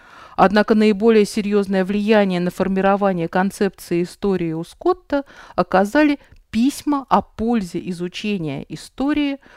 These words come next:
крупного английского политика и философа восемнадцатого века Генри Сент-Джона, виконта Болингброка. По-ренессансному воспринимая историю как род философии, обучающей на примерах,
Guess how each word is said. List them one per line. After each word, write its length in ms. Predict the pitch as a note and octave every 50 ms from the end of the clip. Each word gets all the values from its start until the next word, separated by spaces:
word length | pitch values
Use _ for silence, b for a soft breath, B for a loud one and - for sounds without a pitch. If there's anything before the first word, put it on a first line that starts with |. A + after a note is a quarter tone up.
| b b b
крупного 500 | - - F4 F4 - - D#4+ D4 D4 C#4
английского 560 | C#4 C4 A#3+ B3 C4 C4 - - - A#3 A#3
политика 580 | A3 - G#3 G#3 G#3 G#3+ G#3 - - F#3 - F3+
и 60 | F3
философа 680 | - - G3+ F#3+ G3 G#3 G3 F#3 - - D#3 - -
восемнадцатого 920 | D3+ D#3+ E3+ E3+ - - F#3 F#3 G3 F#3 E3+ E3 - - - - - D3+ E3
века 460 | E3 F3 - C#4 D4+ - - D4 C#4 - b b b b b b
Генри 500 | F3 E3 - A#3 C4+ C#4+ C#4 C4+ C4 - -
Сент-Джона, 1040 | - - - - A3+ A#3 A#3 A3 - - F3 E3+ - F#3+ F#3+ F3 E3 D#3 C#3 B2+ - - _ _ _ _ _ -
виконта 580 | E3 F3+ F3+ - - G#3 A#3+ B3 - - A#3 -
Болингброка. 1040 | - F#3 E3+ F#3 G#3+ G#3+ A3 G#3+ A3 F#3+ A3 E3 E3+ F3+ F3 D#3+ - - - - - - _ _ _ _ _ _ _ _ b b b b b b b b b b b b
По-ренессансному 800 | - C4+ C#4+ D#4+ E4 - - G4+ G4 G4+ G4 - F4 E4 D#4 D#4
воспринимая 720 | B3+ C#4+ - - D4+ C#4+ C#4+ D4+ D4+ D4 D4+ D4+ D4+ C#4+ C#4
историю 520 | B3 - - - C#4+ C#4 C4+ B3+ B3 A#3
как 280 | A3+ - A3+ A3+ - -
род 220 | B3+ B3+ B3 -
философии, 880 | - - A3+ A3+ A#3 A#3+ A#3+ - - - A#3+ G3+ - - - D#3+ D#3+ D#3
обучающей 840 | - - E3+ E3+ F#3+ G#3+ - - - G#3+ G3+ F3 E3 - - - F3
на 100 | F3+ F#3
примерах, 720 | - - A3 A#3 C4 D4+ F4 E4+ A3+ D3+ - - - _